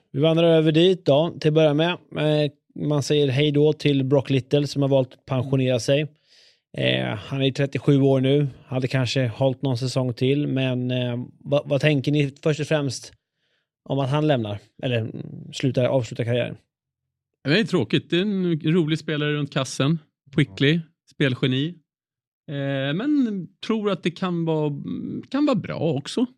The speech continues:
Speaker 2: tror jag. För att han, liksom, det är han som har drivit, vi pratar spelare som har drivit H V i många år. Under, utan framgång så har ju han varit, liksom, the guy
Speaker 3: Ja.
Speaker 1: Mm.
Speaker 2: som har drivit ett ganska haltande
Speaker 3: Ja,
Speaker 2: L O C.
Speaker 3: aldrig vunnit något, men
Speaker 2: Nej.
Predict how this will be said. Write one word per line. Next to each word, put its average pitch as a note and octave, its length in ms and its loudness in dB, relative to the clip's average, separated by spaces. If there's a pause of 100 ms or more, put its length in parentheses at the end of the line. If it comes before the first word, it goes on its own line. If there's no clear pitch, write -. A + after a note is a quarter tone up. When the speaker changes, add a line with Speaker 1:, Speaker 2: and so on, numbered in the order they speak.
(200)
Speaker 2:
tror D3+ 120 2
jag. F#3 120 2 (360)
För D#3 120 2
att D3+ 220 0
han, D3 280 0
liksom, C#3 320 -6
det D3 120 -4
är D#3 40 -2
han D3+ 220 -4
som D3 160 -6
har C#3 80 -2
drivit, C#3 420 -2 (400)
vi - 80 -4
pratar C#3 300 0
spelare C3 320 0
som C3+ 120 -2
har C3 60 2
drivit C3 260 6
H A#2+ 220 2
V A#2+ 80 2
i C3+ 40 4
många C#3 220 4
år. D#3 320 2
Under, C3 360 4
utan C3 400 2
framgång B2+ 440 0
så C#3 100 -2
har C3 60 2
ju B2+ 80 4
han B2+ 280 2 (500)
varit, B2+ 280 -4
liksom, B2+ 340 0
the C#3 120 8
guy C3+ 520 2
Speaker 3:
Ja. - 80 -16
Speaker 1:
Mm. B2 260 -4
Speaker 2:
som C3+ 160 0
har C3 80 4
drivit B2+ 380 4
ett A2+ 180 -4
ganska A#2 420 -2
haltande A#2 560 -2
Speaker 3:
Ja, G#2+ 280 -6
Speaker 2:
L A#2 160 0
O G#2 40 -2
C. - 120 -4
Speaker 3:
aldrig G2+ 220 0
vunnit G2+ 360 0
något, F#2 160 -6
men A2 160 2
Speaker 2:
Nej. F3 180 2